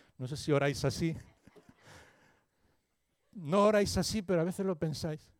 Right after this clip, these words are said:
lo pensamos. "Mira mis vecinos, mira", siempre estamos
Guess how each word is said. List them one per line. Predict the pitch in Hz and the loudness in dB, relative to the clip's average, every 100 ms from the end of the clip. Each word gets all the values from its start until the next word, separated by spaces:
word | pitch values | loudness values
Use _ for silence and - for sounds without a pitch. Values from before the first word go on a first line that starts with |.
| _ _ _ _ _ - | _ _ _ _ _ -8
lo | 139 | -4
pensamos. | 147 135 - 147 143 135 _ _ _ _ _ _ _ _ _ _ _ _ - _ | -2 -2 0 -2 -2 -14 _ _ _ _ _ _ _ _ _ _ _ _ -20 _
"Mira | 170 226 220 185 | -4 -2 0 0
mis | 170 | 0
vecinos, | 143 147 170 151 139 | -2 -2 -2 -2 -4
mira", | 151 220 220 190 - _ | -2 -2 0 -2 -6 _
siempre | - - 190 170 | -12 -8 -8 -8
estamos | - 160 147 - | -10 -10 -10 -14